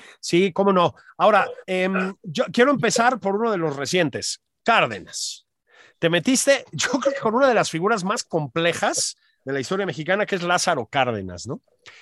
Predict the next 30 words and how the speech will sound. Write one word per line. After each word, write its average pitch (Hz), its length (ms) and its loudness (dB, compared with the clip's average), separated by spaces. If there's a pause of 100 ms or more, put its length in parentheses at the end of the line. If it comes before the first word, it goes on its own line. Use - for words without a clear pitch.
(400)
Eh, 143 280 -6
y 196 120 2
lo, 208 240 6
y 202 100 2
lo 202 120 6
retratas 208 600 0
de 165 60 -2
una 175 120 2
manera 156 340 0
compleja. 123 640 -2 (500)
Fíjate 320 300 0
que, 269 300 4 (160)
eh, 175 460 2
a 180 80 2
ver 285 160 0
si 311 80 0
estás 269 240 4
de 254 60 0
acuerdo 233 280 4
con 147 200 -2
esto, - 420 -4
creo 269 160 0
que - 140 -4
una 330 120 2
de 302 60 4
las 220 160 2
características 190 840 0
del 139 140 -4
general 139 440 -2
Cárdenas 147 680 -2